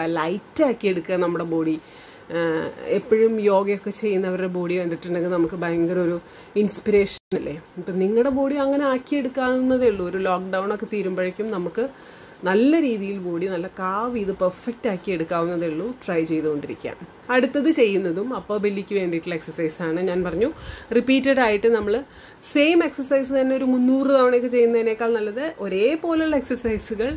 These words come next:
ഡിഫറെന്റ് ഡിഫറെന്റ്, ആ, ഒരേ പർപ്പസിന് വേണ്ടിയിട്ടുള്ള എക്സർസൈസുകൾ തന്നെ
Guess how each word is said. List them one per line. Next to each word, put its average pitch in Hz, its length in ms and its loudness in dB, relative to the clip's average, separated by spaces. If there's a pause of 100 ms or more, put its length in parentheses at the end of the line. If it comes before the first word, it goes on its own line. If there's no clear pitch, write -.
(140)
ഡിഫറെന്റ് 285 340 0
ഡിഫറെന്റ്, 302 300 -2 (560)
ആ, 208 380 0 (120)
ഒരേ 269 400 4
പർപ്പസിന് 285 480 0
വേണ്ടിയിട്ടുള്ള 247 400 0
എക്സർസൈസുകൾ 220 920 -2 (120)
തന്നെ 180 340 2